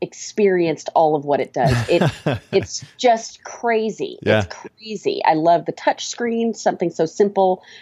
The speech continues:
Speaker 1: but it makes navigating so much easier.
Speaker 2: For
Speaker 1: I
Speaker 2: sure.
Speaker 1: love how you can automate it to different, uh, different shooting scenes, you know, if you're doing kids or if, uh, anything. I mean, it's just so versatile, and it, I have barely tapped the potential of this camera.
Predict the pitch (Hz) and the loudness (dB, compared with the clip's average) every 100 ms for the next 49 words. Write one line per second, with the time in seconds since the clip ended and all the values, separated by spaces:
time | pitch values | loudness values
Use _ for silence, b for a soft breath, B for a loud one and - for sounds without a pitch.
0 | B 170 147 165 - 160 156 156 156 147 | B 0 2 0 0 2 2 2 0 -2
1 | 147 - 131 131 - 208 202 180 185 175 | -4 -4 -4 -4 -2 2 2 2 2 2
2 | 165 - 147 147 147 151 151 - _ - | 0 2 2 2 4 4 2 -4 _ -20
3 | - 165 156 151 151 - 151 165 175 175 | -4 0 0 0 -4 0 2 2 2 -2
4 | 175 175 - 143 151 - 143 - - B | -4 -6 -10 -8 -8 -4 -4 -4 -10 B
5 | _ - - - 147 - - 175 - 180 | _ -4 -2 -4 -8 -10 -4 -2 0 -2
6 | - 202 185 190 - 190 175 185 185 - | 0 2 4 2 2 2 4 2 0 -4
7 | - 143 135 135 156 147 147 147 139 - | -2 0 0 0 -4 0 0 0 0 0
8 | 214 196 170 151 131 127 _ B B B | 2 2 2 -2 -2 -6 _ B B B
9 | - 240 415 - 131 135 185 190 - - | 2 4 4 2 -2 2 2 0 -4 -6
10 | 226 - 202 190 170 175 185 175 - - | -6 -4 0 0 2 0 0 -6 -6 -6
11 | - 139 135 139 - - - - 143 151 | -2 0 0 -2 -2 0 0 2 2 2
12 | 143 147 139 139 175 180 190 190 185 - | 0 -4 -14 -4 2 2 4 2 0 -2
13 | - 147 - - - 151 - 135 135 127 | -2 -2 -4 -10 -6 -4 0 0 0 0
14 | - - 131 123 120 - 80 58 | -2 0 0 0 -2 0 -2 -2